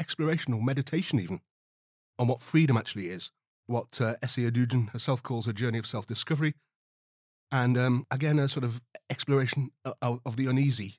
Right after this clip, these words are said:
at the very least, relationship between, uh, black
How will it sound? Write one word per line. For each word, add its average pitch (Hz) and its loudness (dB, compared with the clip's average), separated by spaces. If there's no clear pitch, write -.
at 98 -12
the 95 -16
very 98 -4
least, 120 0
relationship 101 -8
between, 101 2
uh, 98 0
black 104 0